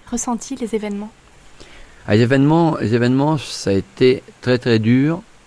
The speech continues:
Speaker 2: J'aime pas dire moi, hein, j'aime pas dire je, mais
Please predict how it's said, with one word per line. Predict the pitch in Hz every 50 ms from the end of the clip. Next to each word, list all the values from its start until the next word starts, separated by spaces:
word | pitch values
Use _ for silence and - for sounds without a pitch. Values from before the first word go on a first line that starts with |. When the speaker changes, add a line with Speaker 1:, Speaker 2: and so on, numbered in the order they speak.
| - - - _ - - - _ - - - - - -
Speaker 2:
J'aime | - 120 117
pas | 117 143 127
dire | 98 104 95 90
moi, | 90 87 87 90 104
hein, | 120 123 117 - -
j'aime | - 98
pas | - 104 95
dire | 92 98 92 87
je, | 82 87 101 110 139 156 156 - _ _ _ _ _ _ _ _ _ - _ _ _ - _ _ -
mais | - 95 95 95 95 95 90 -